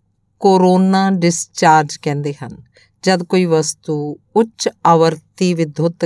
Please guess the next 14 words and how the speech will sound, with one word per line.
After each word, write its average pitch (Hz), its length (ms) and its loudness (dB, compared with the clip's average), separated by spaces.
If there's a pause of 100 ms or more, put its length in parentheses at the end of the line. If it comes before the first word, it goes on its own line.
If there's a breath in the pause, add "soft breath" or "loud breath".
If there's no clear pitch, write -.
ਖੇਤਰ 147 380 -2
'ਚ 143 220 -14
ਹੋਵੇ 151 440 0 (400 soft breath)
ਤੇ 202 120 2
ਸਥਿਤ 233 460 -4
ਹੋ 190 180 0
ਜਾਏ, 151 240 -2
ਤਾਂ 165 140 -4
ਉਸ 175 200 -4
ਵਸਤੂ 160 460 -2
'ਤੇ 170 300 -4 (400 soft breath)
ਇਲੈਕਟ੍ਰੋਡ 190 1200 0
ਦੇ 190 180 0
ਵਿੱਚ 143 340 -6